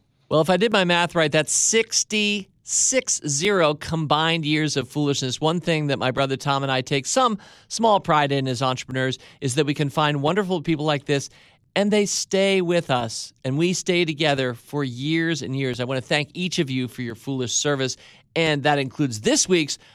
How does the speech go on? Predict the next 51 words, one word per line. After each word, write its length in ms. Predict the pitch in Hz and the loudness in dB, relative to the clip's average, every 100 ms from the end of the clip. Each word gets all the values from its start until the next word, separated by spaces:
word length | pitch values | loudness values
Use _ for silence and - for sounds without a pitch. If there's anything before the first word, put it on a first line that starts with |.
| - | -2
podcast 520 | 175 180 165 165 151 | 2 2 4 2 2
where 100 | 185 | 0
we 140 | 208 220 | 0 0
introduce 440 | 269 247 240 214 | -2 -2 -2 -4
these 460 | 135 247 269 233 - | -2 -2 0 -2 -4
six 400 | - - 285 - | -4 -2 -2 -4
terms. 380 | - 202 202 208 | 0 0 0 0
I 100 | 185 | 2
hope 140 | 202 | 2
you 120 | 185 196 | 2 2
know 200 | 196 214 | 2 2
them 200 | 233 - | 2 2
all 320 | 220 240 208 | 4 4 4
now, 260 | 165 175 | 4 4
whether 200 | 180 185 | 2 2
you 60 | 202 | 0
gave 180 | 185 196 | 0 0
us 100 | 170 | 0
a 100 | 170 | 0
zero, 400 | 127 196 240 233 | 2 4 4 6
a 100 | 160 | 4
one, 340 | 156 196 214 | 4 2 2
or 180 | - 180 | 2 2
a 60 | 170 | 2
two. 280 | - 226 220 | 0 -2 2
That's 280 | 208 214 | 2 2
your 120 | 214 208 | 0 2
own 200 | 208 226 | 2 2
business, 340 | 196 170 170 | 2 2 -2
dear 220 | 156 175 | -2 -2
listener. 380 | 170 170 185 202 - - - - | 0 0 -2 -4 -6 -18 -12 0
Would 80 | |
always 220 | 143 147 139 | 2 4 2
love 160 | 151 | 0
to 80 | 147 | 0
hear 120 | 170 | 0
your 120 | 160 | 0
scores 360 | 139 - 254 196 | -2 0 0 0
if 80 | 175 | 0
you 60 | |
want 120 | 190 175 | -2 0
to 40 | |
post 300 | 180 233 - | 2 0 2
it. 120 | - - - | -2 -2 -20
Here 160 | - 185 | -2 2
they 140 | 170 | 4
are 120 | 165 165 | 4 4
again. 340 | 151 147 120 | 2 0 -2
Cash 340 | - 147 139 | -2 -2 0
from 160 | - 135 | -2 0
operations, 720 | 131 127 143 208 226 254 254 | 0 0 0 0 0 -4 -6